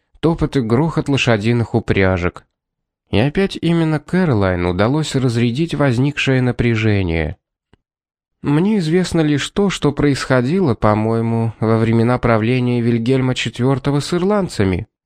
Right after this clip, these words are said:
сказала она. Примечание. На самом деле массовая иммиграция ирландцев в Америку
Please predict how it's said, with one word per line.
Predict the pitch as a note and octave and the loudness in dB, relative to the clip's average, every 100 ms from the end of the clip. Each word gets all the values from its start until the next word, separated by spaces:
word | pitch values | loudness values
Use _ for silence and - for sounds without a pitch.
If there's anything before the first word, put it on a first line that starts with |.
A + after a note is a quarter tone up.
| _ - | _ -14
сказала | - F#2+ F#2 F#2 F#2 F#2 | 0 0 4 2 2 0
она. | F2+ F2+ - _ _ _ _ _ _ _ _ - | 0 -4 -6 _ _ _ _ _ _ _ _ -6
Примечание. | G#2 E3+ - G#2+ F#2+ F#2 F2+ G2+ _ _ _ _ - | -2 -2 0 0 2 0 -2 -4 _ _ _ _ -4
На | G#2+ A2+ | 0 0
самом | - G3+ C3+ F#2+ | 0 0 0 2
деле | F#2+ F2+ | 2 2
массовая | F2+ G2+ G2+ A2+ G2+ G2 | 0 -2 -2 0 2 2
иммиграция | F2+ G2 G2 B2 E3+ - D3 C#3+ - | 0 0 0 0 -2 -2 -2 0 0
ирландцев | C3+ C3 C3+ C3 B2 - | 0 0 -2 -4 -6 0
в | B2 | 0
Америку | B2 B2 A#2+ A2+ A2+ | 2 0 0 -2 -4